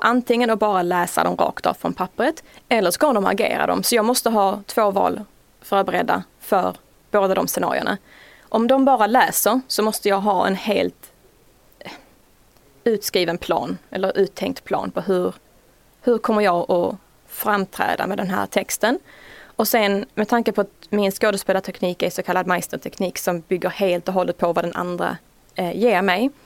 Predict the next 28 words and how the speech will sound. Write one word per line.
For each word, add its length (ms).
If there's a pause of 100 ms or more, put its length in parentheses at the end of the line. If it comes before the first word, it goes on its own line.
(120)
så 140
har 140
jag 180
en 120
skådespelare 680
som 180
då 240 (340)
läser 380
manuset 500 (360)
och 160 (160)
ger 260
mig 140
massa 240
saker. 420 (320)
Då 80
måste 240
jag 80
kasta 220
bort 180
hela 240
planen 380
och 60
bara 240
reagera 580 (260)
på 140
vad 320
de 140
än 200